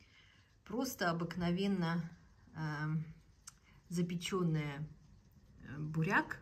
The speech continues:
свекла с мёдом, перчиком, чесночком, э, солью в духовке. И вот на таких шикарных листьях салата.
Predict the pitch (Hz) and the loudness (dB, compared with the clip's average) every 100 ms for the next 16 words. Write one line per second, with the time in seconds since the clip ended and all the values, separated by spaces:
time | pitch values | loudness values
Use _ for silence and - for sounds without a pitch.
0 | - - - 165 165 180 320 - - - | -14 -6 -2 0 4 4 4 0 -16 -18
1 | - - - - - - - - - - | -18 -20 -20 -20 -18 -18 -16 -16 -16 -18
2 | - - - - 190 185 175 180 220 359 | -18 -14 -10 -4 -2 2 2 4 4 4
3 | - - - - - - - - - - | 0 -12 -16 -16 -16 -16 -16 -10 -10 -10
4 | - - - 156 170 208 - 214 - 196 | -16 -16 -8 -2 0 0 -4 -8 -4 -2
5 | 196 - - - - 165 - 156 147 - | -2 -6 -12 -10 -4 0 2 0 0 -4
6 | - 185 233 247 247 - - - - - | -2 6 10 10 10 4 -8 -14 -14 -16
7 | - - - - - - - 151 - - | -16 -14 -14 -12 -14 -12 -8 -6 -6 -2
8 | 180 233 277 277 269 254 - - - - | 2 4 6 6 4 2 -4 -14 -18 -18
9 | - - - - - - - 110 349 330 | -18 -18 -18 -16 -18 -14 -8 0 0 2
10 | 160 135 - - 156 - - - - - | -2 -2 -6 -6 -6 -6 -12 -16 -16 -16
11 | - 254 226 - 175 175 175 180 - - | -8 -4 -2 0 0 -2 -4 -6 -4 -4
12 | - - 196 175 160 170 170 - 156 - | -4 -2 2 2 0 0 0 -2 -4 -2
13 | - 147 147 - 127 | 0 2 2 0 -6